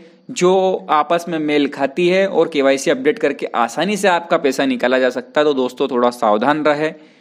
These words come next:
और वीडियो अच्छा लगे तो कृपया इसे शेयर करें, ताकि अपने भाई लोग जो भी है इस फ्रॉड जाल में फंसे ना, उनकी मेहनत की जो कमाई है, जो सेव है, वो बर्बाद ना हो।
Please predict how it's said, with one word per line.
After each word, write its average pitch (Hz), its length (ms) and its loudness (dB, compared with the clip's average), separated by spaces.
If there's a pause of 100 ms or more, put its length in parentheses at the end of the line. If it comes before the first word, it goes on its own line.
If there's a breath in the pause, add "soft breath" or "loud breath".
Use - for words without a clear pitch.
(520 soft breath)
और 127 280 0
वीडियो 123 340 2
अच्छा - 360 -2
लगे 135 220 0
तो 139 120 0
कृपया 135 340 0
इसे 131 200 -2
शेयर 135 360 2
करें, 143 320 0
ताकि 135 280 -2
अपने 139 500 -4
भाई 127 400 -2
लोग 135 300 2
जो 127 220 -2
भी 127 180 -2
है 123 200 -2
इस - 480 -10
फ्रॉड 127 340 -2
जाल 123 220 0
में 127 140 -4
फंसे 123 360 -6
ना, 139 180 -2
उनकी 131 300 -6
मेहनत 120 480 -6
की 131 140 -6
जो 131 160 -2
कमाई 127 420 -2
है, 131 260 -4 (340 loud breath)
जो 147 180 -2
सेव 143 440 2
है, 139 220 -2 (220 loud breath)
वो 139 100 2
बर्बाद 123 460 2
ना 147 180 -2
हो। 139 440 0